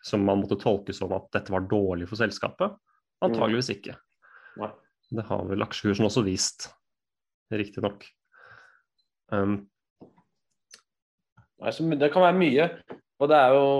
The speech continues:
Speaker 2: det er jo ikke uvanlig at man har lyst til å likvidere litt, og det kan jo hende man har jobbet der lenge også, ikke sant?
Speaker 1: Mm.
Speaker 2: Eh, så det er som du sier, et salg, det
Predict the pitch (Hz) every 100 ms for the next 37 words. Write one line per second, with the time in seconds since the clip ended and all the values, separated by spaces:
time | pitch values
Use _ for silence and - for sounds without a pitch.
0 | 135 135 123 110 110 127 120 123 139 139
1 | 139 139 131 - 131 131 131 143 127 120
2 | 123 139 - 127 123 120 120 120 127 131
3 | 120 110 104 113 117 120 113 87 87 95
4 | 98 95 107 107 - 139 139 - 135 135
5 | _ _ _ - 123 113 101 - 117 117
6 | 117 143 131 117 127 131 131 120 127 131
7 | 120 127 - 139 156 170 147